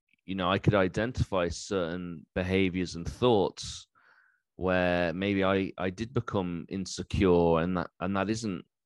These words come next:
overly attractive, you know, in, in your friendship and relationship with others. You know, people don't wanna feel like you're smothering them because you kind of want reassurance all the time,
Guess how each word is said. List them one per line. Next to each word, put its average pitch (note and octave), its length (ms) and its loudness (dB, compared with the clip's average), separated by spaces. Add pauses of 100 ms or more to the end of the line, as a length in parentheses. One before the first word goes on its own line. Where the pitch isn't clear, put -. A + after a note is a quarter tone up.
(320)
overly F2+ 380 4
attractive, E2+ 800 -2
you F2+ 100 0
know, E2 340 2 (180)
in, E2+ 400 -4 (640)
in F2+ 160 -2
your F2 640 4
friendship - 520 -2
and F2+ 100 -2
relationship - 640 0
with E2+ 200 -4
others. E2+ 760 -4
You F2 140 -8
know, E2 200 -2
people F#2 240 0
don't E2 200 0
wanna E2+ 180 -2
feel F2+ 540 -2 (480)
like D#2+ 560 -4 (400)
you're E2+ 180 -2
smothering G2+ 680 2
them E2+ 220 -2
because E2+ 320 -4
you E2+ 160 -4
kind E2+ 260 -4
of E2 100 -2
want E2 240 -4 (240)
reassurance A2+ 680 2
all F#2+ 120 2
the F2 100 0
time, E2 420 -2